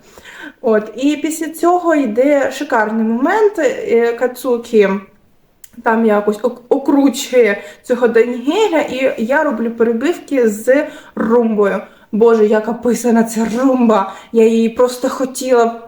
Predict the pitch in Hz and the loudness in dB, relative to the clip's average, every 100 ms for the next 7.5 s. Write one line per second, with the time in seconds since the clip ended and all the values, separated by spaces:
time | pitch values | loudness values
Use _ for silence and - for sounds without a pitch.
0 | - 214 214 254 262 233 240 233 226 240 | -14 -6 0 0 0 -2 -2 0 0 2
1 | 247 247 262 247 285 262 269 254 254 262 | 0 -2 -4 0 0 0 -4 -2 -2 -2
2 | 254 233 285 285 285 269 262 262 262 285 | -4 0 2 2 0 0 0 0 -2 -6
3 | - 269 254 254 277 285 254 240 247 240 | -6 0 2 2 0 2 0 0 -2 0
4 | 233 - 302 - - - 240 247 240 233 | 0 -2 -2 -2 -8 -12 -2 0 2 2
5 | 269 302 269 247 - 247 240 220 220 214 | 0 0 -4 -6 0 2 4 2 2 0
6 | 214 233 214 - 214 208 220 196 190 190 | 0 -4 -6 -2 0 2 0 0 2 4
7 | 190 190 - 196 196 | 2 0 0 0 0